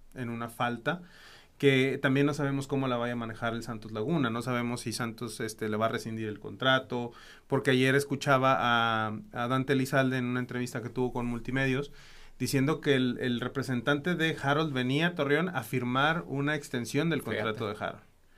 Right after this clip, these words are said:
Speaker 1: ¿sí? Este, y desafortunadamente, pues no, ahora se, se, se trata de una cuestión de, de control de daños para, para el
Speaker 2: Exacto.
Speaker 1: Harold Preciado y su equipo, pero, este, pues sí, una situación muy lamentable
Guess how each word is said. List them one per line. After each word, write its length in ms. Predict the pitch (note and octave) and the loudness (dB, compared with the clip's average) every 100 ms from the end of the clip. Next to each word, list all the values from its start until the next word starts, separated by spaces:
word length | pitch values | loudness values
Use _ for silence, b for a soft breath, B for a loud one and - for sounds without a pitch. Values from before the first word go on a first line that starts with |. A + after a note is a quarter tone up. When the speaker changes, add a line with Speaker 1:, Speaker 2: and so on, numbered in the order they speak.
| _ - | _ -6
Speaker 1:
¿sí? 320 | C3 C#3+ C#3+ B B B B | -2 -2 -4 B B B B
Este, 500 | - A#2 A#2 - B2 | 0 0 -2 -2 2
y 60 | B2 | 4
desafortunadamente, 840 | B2 A#2 A#2 G#2+ B2 C3+ C3+ B2+ | 2 0 -6 -4 0 0 2 0
pues 200 | C#3 G#2+ | 0 0
no, 100 | D#3 | 4
ahora 240 | E3 C3 B2+ | 4 4 2
se, 220 | - A2+ | -2 -4
se, 580 | - A#2 A2+ G#2+ G2+ G#2+ | -2 -2 0 -2 -4 -8
se 180 | - A2 | -8 -6
trata 280 | A#2+ A#2 | -4 0
de 60 | C3 | 0
una 140 | B2+ | 0
cuestión 380 | C3 A2 A#2+ A#2+ | -2 -4 -2 0
de, 300 | B2 A#2+ A2 | 0 0 -2
de 520 | A2 A2+ G#2+ G#2 G#2+ - _ | -2 2 4 4 0 -8 _
control 400 | - A2+ G#2+ B2+ | -4 -4 -2 0
de 100 | C3 | 2
daños 420 | C3 C3 C3 C#3+ - | 4 2 2 -2 -4
para, 400 | B2 A2+ G#2+ A2 | -2 0 -2 -4
para 240 | A2 A2 | -2 0
el 60 | A2 | 0
Speaker 2:
Exacto. 220 | G#2+ A#2 | 0 0
Speaker 1:
Harold 160 | A#2+ B2+ | 0 0
Preciado 300 | B2+ B2 B2 | -2 0 0
y 40 | |
su 80 | C#3 | 0
equipo, 480 | C#3 C#3+ - D#3+ - B B B B B - | -2 -4 -2 -4 -4 B B B B B 6
pero, 400 | D3+ D3 D#3 D3+ | 10 10 10 8
este, 800 | B2 G#2+ - C3 B2 A#2+ A#2 A2+ A2 | 4 0 -2 2 4 4 2 0 -2
pues 120 | A#2+ | 0
sí, 140 | C3+ | 2
una 180 | B2+ D3 | 2 2
situación 380 | D#3 C#3 D3 C3 | 2 0 2 2
muy 160 | C3 D3 | 4 4
lamentable 720 | D#3+ C#3 C3+ C3+ C#3+ E3 | 4 2 4 4 4 0